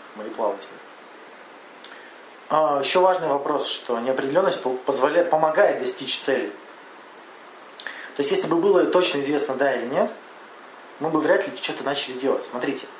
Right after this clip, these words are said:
это парадоксально, но вам важно эту мысль уловить. Например, вы хотите, м, научиться рисовать. И вы точно уверены, что вы научитесь рисовать.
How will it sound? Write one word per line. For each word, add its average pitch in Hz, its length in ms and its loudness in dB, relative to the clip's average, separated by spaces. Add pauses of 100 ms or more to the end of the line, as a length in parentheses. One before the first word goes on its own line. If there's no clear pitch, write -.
(360)
это 143 180 -2
парадоксально, 156 600 2
но 135 100 0
вам 139 180 2
важно 139 300 0
эту 131 160 -2
мысль 135 300 -6
уловить. 127 300 -4 (640)
Например, 170 420 0
вы 233 100 0
хотите, - 460 0
м, 135 1120 -6 (960)
научиться 156 360 -2
рисовать. 143 380 0 (2250)
И 151 80 -2
вы 190 100 4
точно 202 300 2
уверены, 175 400 2
что - 180 0
вы 147 120 0
научитесь 156 520 -2
рисовать. - 340 -8